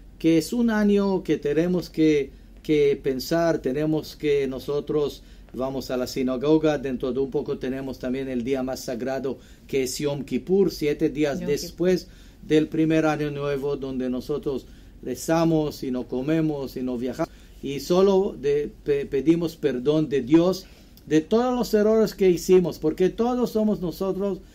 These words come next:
Speaker 1: seres humanos y todos equivocamos, pero siempre tenemos esa oportunidad,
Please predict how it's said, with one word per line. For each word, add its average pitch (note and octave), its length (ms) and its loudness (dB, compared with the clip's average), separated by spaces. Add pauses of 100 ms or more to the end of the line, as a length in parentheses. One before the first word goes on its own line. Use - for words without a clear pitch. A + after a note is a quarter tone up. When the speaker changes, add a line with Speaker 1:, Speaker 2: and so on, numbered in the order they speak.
(140)
Speaker 1:
seres F3 460 0
humanos C3 500 -2
y D#3+ 80 4
todos A3 540 0
equivocamos, A2 800 -8 (300)
pero D#3 220 2
siempre A3+ 480 0
tenemos G3 480 0
esa F#3 300 0
oportunidad, D3+ 840 -2